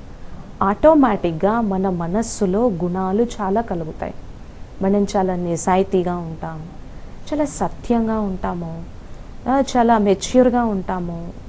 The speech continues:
చాలా మధురంగా వ్యవహరిస్తాము. మన ఆలోచనలలో ఒక పరిపక్వత ఉంటుంది, మన భావాలలో ఒక శుద్ధత, మనం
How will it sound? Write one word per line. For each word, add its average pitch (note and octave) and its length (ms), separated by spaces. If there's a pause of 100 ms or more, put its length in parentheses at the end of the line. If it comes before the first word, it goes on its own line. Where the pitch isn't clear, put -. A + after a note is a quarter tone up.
(140)
చాలా A3+ 140
మధురంగా G#3 580
వ్యవహరిస్తాము. F#3+ 920 (600)
మన C#4 100
ఆలోచనలలో C4+ 920
ఒక B3+ 140
పరిపక్వత B3 720
ఉంటుంది, G3 680 (640)
మన A#3 120
భావాలలో A3 840
ఒక C4+ 160
శుద్ధత, F3+ 800 (680)
మనం C4+ 260